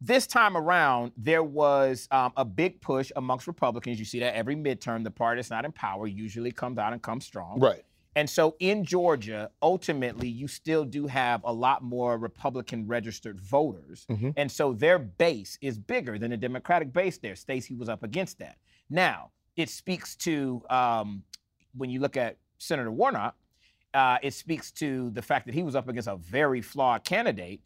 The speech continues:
Speaker 1: because just about every other statewide race in Georgia, the Republicans won.
Speaker 2: Correct.
Speaker 1: But that one,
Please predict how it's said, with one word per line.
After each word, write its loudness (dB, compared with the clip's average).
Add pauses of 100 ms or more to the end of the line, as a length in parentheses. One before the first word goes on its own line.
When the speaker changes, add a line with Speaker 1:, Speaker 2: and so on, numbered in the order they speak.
(140)
Speaker 1:
because -2
just 0
about 4
every 6
other 4
statewide 4
race 2
in -2
Georgia, 2
the 0
Republicans 0
won. -4
Speaker 2:
Correct. 4
Speaker 1:
But -10
that 6
one, -6